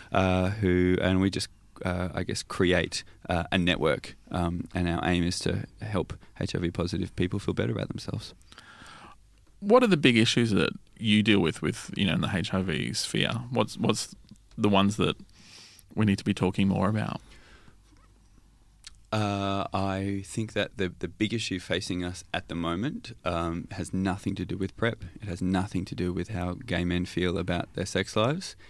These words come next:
Speaker 1: And it has everything to do with a growing epidemic that we're seeing in, uh, Aboriginal communities, Torres Strait Islander communities. Um,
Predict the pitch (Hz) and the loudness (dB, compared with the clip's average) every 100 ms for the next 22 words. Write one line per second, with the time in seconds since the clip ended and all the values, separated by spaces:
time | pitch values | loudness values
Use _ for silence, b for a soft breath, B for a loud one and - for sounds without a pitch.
0 | b - 85 87 87 95 92 85 87 85 | b -8 -6 -2 0 0 0 -4 -2 -2
1 | 80 85 - 92 92 92 - - 85 - | 0 -2 -2 -2 -2 -4 -4 -4 -2 -2
2 | - - - - 87 92 92 - - 90 | -4 -4 -4 -2 -2 0 -2 -4 -6 -4
3 | - 87 95 - 95 101 107 120 156 156 | -2 -2 -2 -4 -4 0 0 0 -2 -6
4 | - 101 - 92 95 104 - 110 120 143 | -2 -2 -2 -2 -2 -4 -4 -4 -2 -4
5 | 165 - B B B B 90 87 85 85 | -8 -14 B B B B -4 -2 -2 -2